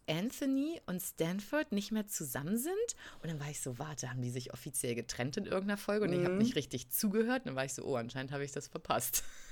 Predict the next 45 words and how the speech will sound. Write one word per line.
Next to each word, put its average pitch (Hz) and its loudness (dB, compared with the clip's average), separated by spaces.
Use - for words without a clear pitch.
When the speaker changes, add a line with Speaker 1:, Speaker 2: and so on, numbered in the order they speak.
Speaker 2:
Ja, - 12
aber 190 10
es, 208 4
äh, 180 4
wurde 220 10
auch 180 4
relativ 220 4
schnell 196 2
abgehandelt 180 2
dafür, 170 4
dass 165 2
sie 180 -2
sich 165 -4
haben 165 2
scheiden 190 4
lassen. 277 4
Oder, 180 4
also, 160 6
Storyline 190 8
ist 175 0
irgendwie, 185 4
Stanford 196 4
ist 160 -2
weg. 185 2
Er 165 6
hat 170 4
mir 180 4
einen 170 4
Brief 185 0
dagelassen, 170 4
dass 160 -2
er - 4
sich 151 0
scheiden 156 4
lassen 135 0
will. 127 -4
Oh, 202 10
okay, 160 6
lass 156 4
uns 160 -2
zusammen 160 6
irgendwas 156 6
machen. 131 2
Und 123 -8
dann 127 -4